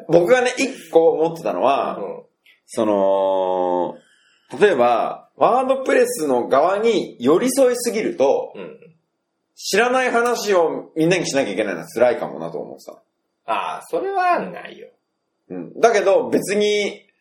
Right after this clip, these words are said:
Speaker 1: 地に足ついた形で全部生きるから、この人すごいなと思って。
Speaker 2: <laughs> 何ね。
Speaker 1: いや、わかる。だから、例えばさ、
Speaker 2: うん。
Speaker 1: ワードプレスは自由ですとか、
Speaker 2: うん。
Speaker 1: この、これこれの自由があるとか、多様性みたいな話をするときに、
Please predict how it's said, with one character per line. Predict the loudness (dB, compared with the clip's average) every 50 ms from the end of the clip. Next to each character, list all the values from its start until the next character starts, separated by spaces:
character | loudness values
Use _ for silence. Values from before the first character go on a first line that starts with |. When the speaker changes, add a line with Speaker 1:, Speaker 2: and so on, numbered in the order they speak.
| _ _ _ -8
Speaker 1:
地 | -2 0 0
に | 2 2 0
足 | 0 -2 -6 -6 -6 -6
つ | -2
い | 0
た | 0 0
形 | 0 -2 -2 -6 -8
で | -10 -4
全 | -2 -2 0 0 -2
部 | -4 -4
生 | -6 -6
き | -6 -6
る | -6 -4
か | -6 -6
ら、 | -6 -6
こ | -6 -6
の | -6 -6
人 | -6 -8
す | -12 -12 -10 -4
ご | -2 -2 -2
い | -2
な | -4 -8
と | -10 -14
思 | -20 -20
っ | -20
て。 | _ _ _ _ _ _ _ _ _ _ _ _ _ _ _ _ _ _ -10
Speaker 2:
<laughs> | -10 -8 -6 -6
何 | -6 -6 -6 -8 -6
ね。 | -6 -8 -2 0
Speaker 1:
い | 2
や、 | 4 4
わ | 4 2
か | 2 0
る。 | 0 -2
だ | -2 0
か | 0
ら、 | 0 2
例 | 2 2 2
え |
ば | 2 2
さ、 | 2 0 0 0
Speaker 2:
う | -2 -8 -12 -4 2 4
ん。 |
Speaker 1:
ワ | 4 6
ー | 4
ド | 4
プ | 4 2
レ | 2
ス | 2 0 0
は | -2 -2
自 | -2 -2 0 2
由 | 2 4 4
で | 2 0
す | -2 -8 -14 -18
と | -12
か、 | -12 -10 -10 -10
Speaker 2:
う | -12
ん。 | -12 -14 -14 -16 -20 _ _ _
Speaker 1:
こ | 0 2 2
の、 | 2 2 4
こ | 4 2
れ | 4
こ | 4 2
れ | 0 0
の | -2 -4
自 | -4 -2 0 0
由 | 2 2
が | 2 2
あ | 0
る | 0
と | -4 -6
か、 | -4 0
多 | 2 2
様 | 4 2 2
性 | 2 2 2 2 0
み | -2 -8
た | -12 -14
い |
な | -16 -14
話 | -14 -14 -14 -12 -12 -14
を | -14
す | -12 -12 -12
る | -10
と | -10 -12
き | -12 -10
に、 | -8 -8 -8 -8 -8 -10 -14